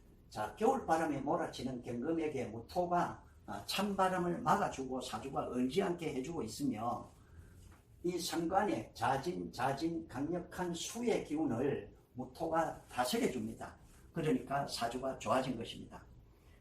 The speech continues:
또한 윤석열이 타고난 이 경금 일가는, 경금은 윤석열 자신이죠. 자신은 숙살지기로 항상 도전적이고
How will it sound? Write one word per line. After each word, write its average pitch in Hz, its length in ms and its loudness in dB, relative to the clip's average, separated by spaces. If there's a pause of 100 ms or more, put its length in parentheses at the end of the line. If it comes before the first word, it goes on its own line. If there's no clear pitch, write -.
(240)
또한 208 480 6 (500)
윤석열이 208 640 2
타고난 147 500 0
이 139 160 -2
경금 147 380 2
일가는, 135 480 0
경금은 175 520 -2
윤석열 139 460 -2
자신이죠. - 720 -6
자신은 139 680 0 (320)
숙살지기로 160 920 -2 (200)
항상 208 480 2
도전적이고 170 840 0